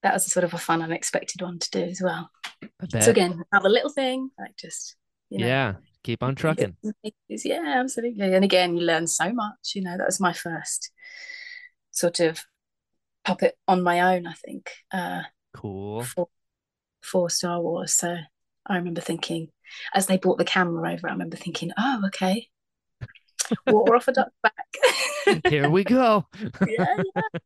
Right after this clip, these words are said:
Speaker 1: yeah, yeah. Okay, don't mess this up. <laughs>
Speaker 2: I love the idea, 'cause I'm, like, imagining you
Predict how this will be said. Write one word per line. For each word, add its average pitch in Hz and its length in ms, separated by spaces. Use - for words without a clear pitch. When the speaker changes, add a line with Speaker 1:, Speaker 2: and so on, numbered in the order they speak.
Speaker 1:
yeah, 359 240
yeah. - 1000
Okay, 247 420
don't 269 200
mess 269 260
this 240 200
up. 196 280
<laughs> - 920
Speaker 2:
I - 100
love 339 260
the 180 140
idea, 135 340
'cause 139 180
I'm, 143 120
like, 135 340
imagining 160 600
you 135 320